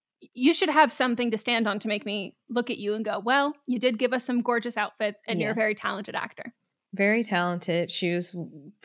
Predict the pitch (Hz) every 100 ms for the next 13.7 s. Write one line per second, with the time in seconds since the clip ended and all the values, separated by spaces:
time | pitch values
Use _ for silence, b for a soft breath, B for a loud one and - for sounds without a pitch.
0 | - 196 185 208 247 247 208 175 170 185
1 | 175 165 175 165 156 147 147 151 147 120
2 | 160 165 170 147 185 190 180 208 202 233
3 | 247 - _ _ _ _ _ _ _ _
4 | - 170 160 143 - 165 143 113 127 -
5 | 190 180 - 220 170 233 262 202 208 214
6 | 160 135 95 143 - - - 202 247 277
7 | 277 202 - _ _ _ _ _ - 262
8 | 311 269 - 247 226 190 220 185 - 131
9 | - 269 190 196 196 185 196 190 196 175
10 | 156 135 76 - 165 - 214 196 196 208
11 | - - - _ _ _ - 185 185 220
12 | 226 214 226 233 240 262 277 - - 214
13 | 285 233 269 359 151 147 -